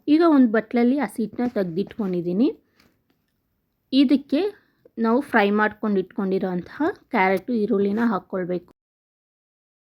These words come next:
ಕೊನೆಯಲ್ಲಿ ಕೊತ್ತಂಬರಿ ಸೊಪ್ಪನ್ನ ಹಾಕ್ಕೊಂಡು ಕಲಿಸ್ಕೊಳ್ಬೇಕು.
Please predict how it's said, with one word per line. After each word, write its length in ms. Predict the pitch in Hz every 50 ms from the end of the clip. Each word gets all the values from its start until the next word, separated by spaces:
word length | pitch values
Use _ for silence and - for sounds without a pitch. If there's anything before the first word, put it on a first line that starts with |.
| _ _ _ _ _ _ _ _ _ _ _ _ -
ಕೊನೆಯಲ್ಲಿ 540 | - 262 247 240 254 254 240 233 233 311 339
ಕೊತ್ತಂಬರಿ 520 | - 233 214 - 220 214 208 208 208 -
ಸೊಪ್ಪನ್ನ 280 | - 190 - - 202 202
ಹಾಕ್ಕೊಂಡು 840 | 190 190 196 196 - - 190 190 196 262 359 453 - - - _ -
ಕಲಿಸ್ಕೊಳ್ಬೇಕು. 1000 | - 196 190 190 - - - 190 190 185 180 180 - _ - 262 330 427 427 _